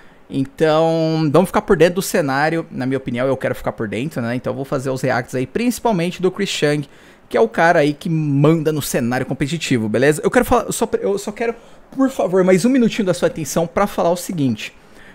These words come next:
Pra você que quer ficar por dentro do cenário de batalhas de clãs, de campeonatos, você é só seguir o Chris Chang, tá dando pra ver aqui? Beleza? Esse daqui é o canal dele na Nimo, beleza? É C H R I S, Chang, né, que é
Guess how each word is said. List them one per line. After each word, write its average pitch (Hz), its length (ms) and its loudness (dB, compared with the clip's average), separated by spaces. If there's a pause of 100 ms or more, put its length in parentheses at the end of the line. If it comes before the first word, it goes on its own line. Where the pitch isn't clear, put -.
(120)
Pra 226 120 4
você 185 640 2 (1000)
que 139 80 -6
quer 175 160 0
ficar 175 180 -2
por 165 180 -2
dentro 135 320 -2
do 151 80 -4
cenário 131 760 0
de 107 100 -8
batalhas 123 400 -2
de 117 80 -8
clãs, 113 460 -6
de 110 80 -14
campeonatos, 123 640 -2
você 151 320 -4
é 175 80 2
só 196 160 -6
seguir 180 200 -2
o 185 60 4
Chris 196 180 -4
Chang, 127 300 0
tá 165 140 2
dando 147 220 0
pra 127 120 -4
ver 123 120 -2
aqui? 143 340 -2 (440)
Beleza? 156 340 4
Esse 143 80 0
daqui 165 140 2
é 185 40 2
o 175 40 -4
canal 170 240 0
dele 156 200 0
na 151 120 0
Nimo, 156 400 2
beleza? 156 540 2
É 160 120 2
C - 440 -2
H 170 480 2
R 156 260 2
I 170 320 2
S, 170 460 2 (400)
Chang, 208 580 2
né, 170 200 4
que 170 120 -4
é 143 160 2